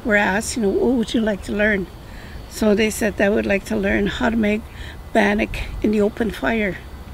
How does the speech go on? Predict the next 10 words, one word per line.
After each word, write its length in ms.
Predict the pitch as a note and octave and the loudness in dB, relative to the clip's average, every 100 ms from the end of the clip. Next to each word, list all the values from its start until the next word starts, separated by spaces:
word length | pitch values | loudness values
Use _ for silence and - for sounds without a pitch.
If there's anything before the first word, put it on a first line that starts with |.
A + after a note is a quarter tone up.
| - - - - | -14 -14 -14 -16
So 360 | - A#3+ G#3 G3 | -6 0 4 4
we 140 | G#3 | 4
made 280 | G3+ G#3 G3+ | 4 2 2
an 160 | G3+ G#3 | 0 0
open 300 | G3+ B3+ G#3 | -2 -4 -6
fire, 520 | - A#3+ G3+ G3 A#3 | -2 -2 0 0 0
and 180 | B3+ A#3 | 2 2
then, 240 | G#3 - | 0 0
uh, 120 | G3+ - - - - - - | -2 -6 -10 -10 -10 -10 -4
I, 400 | - G#3 G3 - | 0 2 2 0